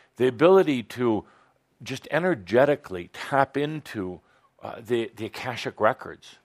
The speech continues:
which are just a small part of everything. The ability to tap into mass consciousness and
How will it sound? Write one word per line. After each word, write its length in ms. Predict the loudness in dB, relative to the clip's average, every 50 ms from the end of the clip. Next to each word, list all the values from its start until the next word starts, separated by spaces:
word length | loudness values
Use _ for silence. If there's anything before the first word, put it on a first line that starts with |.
| _ _
which 140 | _ -12 -4
are 100 | -4 -4
just 300 | -2 0 -2 -2 -2 -6 -4
a 100 | -4 -4
small 600 | -4 -6 -14 -12 -6 2 4 4 4 6 4 0
part 460 | -2 _ -16 -8 -2 -2 -2 -2 -4 _ _ _ _ _ _ _
of 120 | -2 2 2
everything. 420 | 2 2 0 -8 -8 -14 -14 -16 _ -20 -20 -20 -20 -20 _ _ _
The 100 | -8 -8
ability 380 | -2 2 4 4 4 4 0 -2
to 100 | -6 -8
tap 340 | -8 0 2 2 2 2 -2
into 200 | -12 -10 -10 -6
mass 280 | -4 -2 -2 -2 -4
consciousness 920 | -6 _ -16 -10 -6 -8 -8 -6 -10 -14 -14 -14 _ -12 -12 -12 -12 -14 -12 -6
and 300 | -6 -4 -4 -6 -8